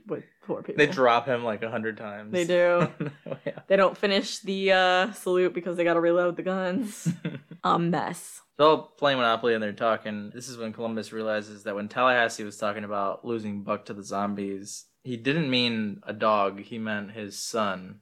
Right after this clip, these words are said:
Speaker 2: Columbus is like, "Oh, crap. There's more to everybody who's here's story than meets the eye."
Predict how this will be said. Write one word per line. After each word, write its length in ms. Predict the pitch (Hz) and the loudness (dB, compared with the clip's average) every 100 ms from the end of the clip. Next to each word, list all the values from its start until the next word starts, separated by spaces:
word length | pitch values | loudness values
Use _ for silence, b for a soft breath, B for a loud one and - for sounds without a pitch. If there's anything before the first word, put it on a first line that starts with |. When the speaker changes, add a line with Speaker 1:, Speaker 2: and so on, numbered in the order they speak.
| _ | _
Speaker 2:
Columbus 320 | - 110 107 104 | -4 -2 -2 -4
is 80 | 101 | -6
like, 120 | - | -2
"Oh, 180 | 127 107 | 2 0
crap. 540 | - 127 107 95 - | 0 0 0 -2 -6
There's 220 | - 127 117 | -2 0 0
more 300 | 120 123 120 | -2 -2 -2
to 360 | - 113 104 - | -4 -6 -6 -4
everybody 400 | 123 113 107 107 | -2 0 -2 -2
who's 240 | 107 107 110 | -8 -10 -6
here's 240 | 101 98 | -6 -6
story 420 | - 104 98 95 | -6 -4 -4 -4
than 460 | 98 98 95 98 110 | -8 -10 -12 -14 -12
meets 220 | 101 - | -12 -10
the 140 | 101 92 | -4 0
eye." 280 | 92 92 | 0 -2